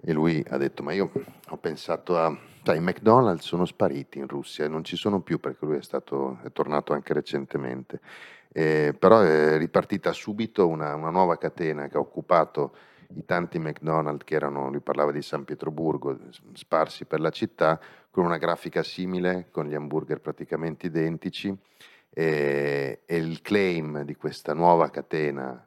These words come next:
di, apparentemente, poi magari con una piccola indagine veniamo a sapere che è McDonald's che attraverso una società russa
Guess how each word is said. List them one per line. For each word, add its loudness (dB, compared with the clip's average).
di, -14
apparentemente, -4
poi -6
magari -6
con -10
una -6
piccola -2
indagine 0
veniamo -4
a -6
sapere -2
che -6
è -2
McDonald's -2
che -6
attraverso -2
una -4
società -4
russa -2